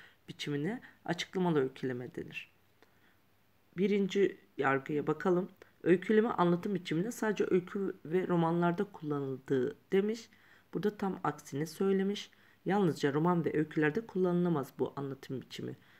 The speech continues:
Kullanılmaz bu anlatım biçimi demiş. Dolayısıyla birinci, e, yargıya ulaşamıyoruz, işaretliyoruz.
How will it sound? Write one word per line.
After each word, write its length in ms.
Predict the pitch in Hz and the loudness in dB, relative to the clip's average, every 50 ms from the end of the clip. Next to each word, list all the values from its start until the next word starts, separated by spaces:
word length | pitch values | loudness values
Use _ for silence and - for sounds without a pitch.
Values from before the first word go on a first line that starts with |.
| - _ - | -20 _ -2
Kullanılmaz 560 | - 165 165 165 165 165 165 170 160 147 - | 2 4 4 6 6 4 4 2 2 0 -2
bu 60 | 131 | -4
anlatım 380 | 120 117 123 - - - 131 123 | -4 -4 -6 -8 -8 -10 -10 -10
biçimi 360 | - - - 120 117 - - | -10 -10 -10 -10 -10 -4 0
demiş. 340 | 170 170 180 196 202 - - - - - - _ _ | 2 2 2 2 0 -4 -10 -18 -20 -20 -20 _ _
Dolayısıyla 720 | - 196 190 170 147 135 - - - 208 202 202 196 208 240 - _ _ _ - - _ _ - | 2 6 6 6 6 4 2 -4 -6 -4 -2 -2 -4 -6 -8 -12 _ _ _ -20 -20 _ _ 2
birinci, 540 | 185 175 180 180 185 175 - 214 202 - - | 2 4 4 4 2 2 2 2 2 2 2
e, 60 | 135 143 | 2 2
yargıya 600 | 143 135 139 156 156 156 156 151 156 190 240 - | 2 2 4 4 6 6 4 4 2 0 0 2
ulaşamıyoruz, 880 | - 160 160 165 165 165 - 185 165 151 135 131 123 180 233 - - - - | 0 2 2 2 2 2 0 -2 -2 0 -2 -2 -2 -4 -6 -10 -14 -12 -10
işaretliyoruz. 880 | - 170 - - 175 156 131 120 120 - - 139 - 139 175 233 233 - | -8 -6 -4 0 0 0 0 0 -2 -4 -6 -4 -2 -2 -2 -4 -6 -8